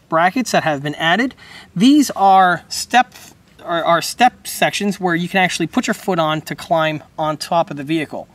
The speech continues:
Now, while on that note, the M ten has this specific unit that we have here. Now, these units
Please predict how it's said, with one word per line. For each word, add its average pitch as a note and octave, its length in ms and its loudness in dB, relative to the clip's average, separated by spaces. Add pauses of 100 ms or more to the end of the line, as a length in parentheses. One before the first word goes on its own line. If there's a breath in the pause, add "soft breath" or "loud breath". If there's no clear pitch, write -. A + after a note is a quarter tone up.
(480 loud breath)
Now, F3+ 160 2
while G3+ 340 2
on A3+ 200 4
that E3+ 200 2
note, F3+ 380 0 (1040 loud breath)
the F#3+ 260 0
M C4+ 160 2
ten B3+ 240 0
has G3 380 -2
this E3+ 300 -2
specific - 760 -2
unit F3+ 260 -2
that D#3 160 -6
we D#3 140 -2
have D3 180 -6
here. G3+ 180 2
Now, D#3+ 200 0
these B3 260 6
units C4+ 440 2